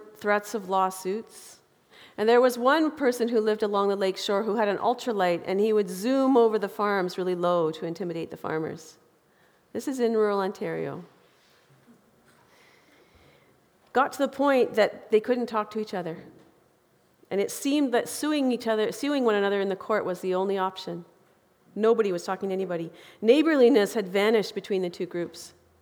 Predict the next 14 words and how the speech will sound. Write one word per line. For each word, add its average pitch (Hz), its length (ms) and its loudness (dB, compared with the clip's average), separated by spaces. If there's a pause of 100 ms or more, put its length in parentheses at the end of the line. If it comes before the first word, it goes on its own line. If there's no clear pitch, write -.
(1000)
Many 262 300 4
were 233 160 4
concerned, 240 480 -2
but - 80 -4
they 202 100 -2
had 202 220 -2
no 208 260 -2
idea 190 320 0
what 170 140 -6
to 180 100 -12
do. 160 300 -10 (1700)
So - 120 -10
my 254 160 2
colleague 277 600 0